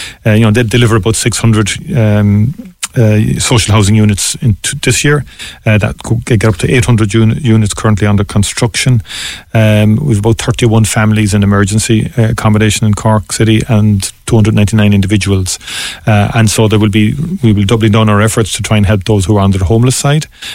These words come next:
uh, and to get more, get them into emergency accommodation, but more critically, uh, to get more social, social housing built.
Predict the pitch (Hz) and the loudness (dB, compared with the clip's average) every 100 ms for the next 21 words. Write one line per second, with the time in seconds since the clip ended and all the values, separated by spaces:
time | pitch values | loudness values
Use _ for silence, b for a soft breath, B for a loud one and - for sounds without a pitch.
0 | B 120 110 104 113 98 101 110 131 107 | B 0 2 2 0 0 0 0 2 2
1 | 107 - 143 110 113 107 117 104 104 101 | 2 -2 -2 0 2 2 2 2 2 0
2 | 101 107 104 104 110 117 110 110 95 - | -4 -2 0 0 0 0 0 0 -2 0
3 | 156 131 101 101 B B B - 104 101 | -2 0 0 0 B B B -2 0 0
4 | - 113 117 131 101 113 107 - 113 - | -2 -2 0 2 0 0 0 -2 -4 -2
5 | 123 101 104 107 92 101 87 107 90 | -2 0 2 2 2 0 0 -2 -2